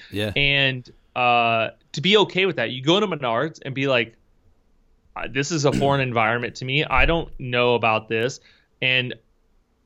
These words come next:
Speaker 2: the person who's working at Menards is no better or worse than me. They're a person also doing a task, and they can help me. When you start to look at the world that
Speaker 1: Yeah.
Speaker 2: way of, like, this is this person's specialty,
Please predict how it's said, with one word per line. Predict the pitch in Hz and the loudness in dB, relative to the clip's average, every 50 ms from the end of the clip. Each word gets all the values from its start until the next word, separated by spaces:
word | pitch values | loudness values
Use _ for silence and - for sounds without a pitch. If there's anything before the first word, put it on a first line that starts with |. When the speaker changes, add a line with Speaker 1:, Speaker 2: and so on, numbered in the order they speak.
| _ _ - | _ _ -16
Speaker 2:
the | 139 127 120 156 | -16 -4 -4 -4
person | 147 - 151 196 214 214 214 220 | -4 0 2 2 2 2 2 0
who's | 196 180 139 135 | 0 -2 0 0
working | 147 156 156 170 165 151 | -2 0 0 0 0 -2
at | 139 135 | -2 0
Menards | 135 135 131 139 143 139 127 | 2 4 4 4 2 0 -4
is | 123 110 113 - | -8 -10 -10 -8
no | 123 123 127 131 135 135 | -4 0 2 2 2 2
better | 120 107 127 123 123 123 | 2 0 0 0 2 0
or | 120 117 117 107 | -2 -2 -6 -8
worse | 107 117 110 110 110 - | -8 -8 -10 -10 -10 -12
than | 117 110 110 | -12 -12 -10
me. | 107 110 104 101 | -10 -10 -10 -6
They're | 101 117 120 113 | -2 0 0 0
a | 110 | -2
person | - - 156 165 156 151 - 156 147 - | 0 2 2 2 2 2 0 0 0 2
also | - 131 131 127 127 - 131 | 2 2 2 2 0 -2 -4
doing | 113 120 120 120 117 113 | -4 -4 -6 -4 -4 -4
a | 110 | -4
task, | 104 - - 131 113 107 107 - - | -4 -2 0 0 0 0 -2 -4 -8
and | 127 117 117 120 | -10 -6 -2 0
they | 139 151 | 0 0
can | 147 160 143 120 | 0 -2 -6 -6
help | 107 - - 127 127 123 - _ _ | -8 -6 -2 -2 -2 -2 -4 _ _
me. | - 120 117 117 110 107 | -12 -8 -4 -4 -4 -4
When | 107 113 | -6 -8
you | 120 | -10
start | 117 - 202 214 208 | -4 -2 -2 0 2
to | 208 | 2
look | 180 170 | 2 2
at | 151 | 2
the | 143 | 2
world | 135 127 127 135 131 120 110 107 - | 2 4 4 4 4 4 2 -2 0
that | - 110 110 131 - | 2 2 2 2 2
Speaker 1:
Yeah. | - | 0
Speaker 2:
way | 170 180 196 202 202 196 - - _ _ - - _ | 0 0 0 0 -4 -8 -12 -20 _ _ -20 -20 _
of, | - 143 143 131 | -2 0 0 2
like, | 139 139 135 120 113 117 _ _ _ _ _ _ _ _ | 2 2 2 0 -2 -6 _ _ _ _ _ _ _ _
this | 135 147 156 151 156 | 0 0 0 0 0
is | 156 | -2
this | 151 156 156 | -4 -4 -2
person's | - - 175 165 170 170 151 143 | -2 -2 -2 -2 -2 -6 -8 -8
specialty, | - - 156 160 - - 185 - - 214 214 214 214 - | -2 -2 -2 -2 -2 -6 -10 -10 -10 -8 -8 -8 -8 -12